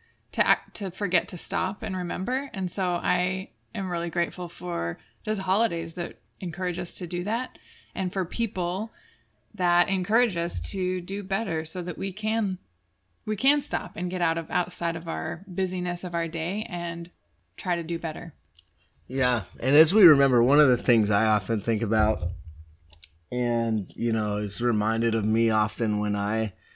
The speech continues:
Speaker 2: it's kinda like if you come into a movie, like, halfway, you know, and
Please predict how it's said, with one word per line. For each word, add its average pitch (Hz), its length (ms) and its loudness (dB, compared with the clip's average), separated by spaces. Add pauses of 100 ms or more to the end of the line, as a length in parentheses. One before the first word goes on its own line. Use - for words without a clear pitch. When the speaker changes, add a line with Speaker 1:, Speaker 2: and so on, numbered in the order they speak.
(260)
Speaker 2:
it's - 120 -2
kinda 196 160 6
like 170 220 6
if 120 120 2
you 123 100 4
come 127 260 4
into 113 300 4
a 101 40 2
movie, 101 320 0
like, 92 200 -2
halfway, 87 600 -4 (320)
you 117 160 0
know, 110 320 0
and 98 200 0